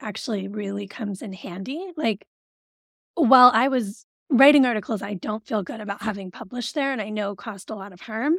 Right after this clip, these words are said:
the skills that you build as a journalist in that kind of space are very focused on being able to read studies and synthesize the findings,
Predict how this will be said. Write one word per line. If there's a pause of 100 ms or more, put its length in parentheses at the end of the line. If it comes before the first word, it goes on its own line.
(580)
the
skills
that
you
build (100)
as
a
journalist
in
that
kind
of
space
are
very
focused
on
being
able
to
read
studies
and
synthesize
the
findings,